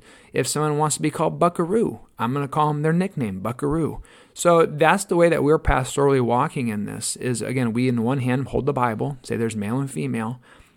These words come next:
And then secondly, I'm just gonna call you by the name you wanna be called by. And that's where we're gonna begin. And in time, there's an invitation to repent and follow Jesus for you and for me and anybody else who's kind of dealing with sexual brokenness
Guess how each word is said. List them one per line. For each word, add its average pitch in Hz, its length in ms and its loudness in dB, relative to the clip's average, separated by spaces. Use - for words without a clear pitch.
And 139 100 0
then 127 100 0
secondly, 113 720 -2
I'm 156 120 2
just 185 140 -4
gonna 175 160 0
call 147 200 0
you 147 100 2
by 139 120 2
the 131 100 -2
name 120 280 0
you 117 120 0
wanna 113 180 0
be 104 100 -4
called 107 380 -6
by. - 280 -10
And 117 300 -2
that's 120 260 0
where 139 80 2
we're 127 100 2
gonna 131 200 -2
begin. 127 580 -2
And 117 120 -4
in 131 180 -4
time, 123 500 -4
there's 127 160 -2
an 113 80 -6
invitation 131 600 -4
to 123 100 -4
repent 117 560 -2
and 123 220 -4
follow 117 300 -2
Jesus - 640 -6
for - 160 -6
you 131 460 -2
and 113 160 -6
for 113 140 -6
me 127 320 -2
and 117 140 -2
anybody 131 420 -2
else 131 300 0
who's 120 300 -4
kind 131 160 -2
of 123 80 -4
dealing 120 220 0
with 113 100 -4
sexual 117 400 -6
brokenness 123 640 -6